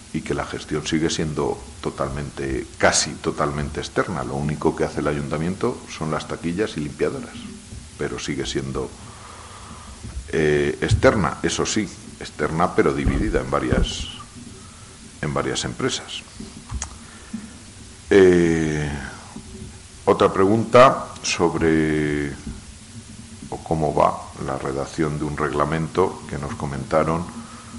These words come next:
para el tema de los plenos telemáticos y, bueno, demás organización de los plenos. Otra pregunta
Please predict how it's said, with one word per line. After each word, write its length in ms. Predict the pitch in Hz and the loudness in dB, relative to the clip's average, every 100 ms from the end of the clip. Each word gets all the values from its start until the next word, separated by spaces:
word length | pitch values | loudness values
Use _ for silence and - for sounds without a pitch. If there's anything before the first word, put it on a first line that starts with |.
| - | -8
para 200 | - 78 | -2 2
el 140 | 76 73 | 2 0
tema 280 | 82 85 | 2 2
de 140 | 78 78 | 2 4
los 240 | 85 90 - - - | 4 4 0 -8 -4
plenos 400 | 82 82 82 73 | 0 2 0 0
telemáticos 800 | 78 80 95 98 90 - 107 117 - - - - - - - - - - - - - - - | 0 2 2 2 -2 4 4 4 0 -10 -12 -14 -16 -16 -16 -16 -14 -16 -16 -16 -16 -14 -2
y, 80 | 80 | 2
bueno, 260 | 82 62 | 2 2
demás 340 | 65 64 67 67 | -4 -2 -2 -2
organización 800 | 62 67 64 - 60 64 64 62 60 - - - 64 | -2 -2 -4 -6 -6 -4 -4 -4 -8 -10 -14 -12 -8
de 140 | 65 | -8
los 160 | 62 58 | -8 -10
plenos. 540 | - 104 78 - - - - - - - - - - - - - - - - - - - - - - - | 0 2 2 -2 -12 -14 -16 -16 -16 -14 -8 -6 -6 -10 -16 -18 -20 -20 -20 -20 -20 -20 -20 -20 -20 0
Otra 320 | 95 90 90 87 | 4 6 4 6
pregunta 840 | 87 92 110 107 - 117 120 | 6 8 6 4 6 8 8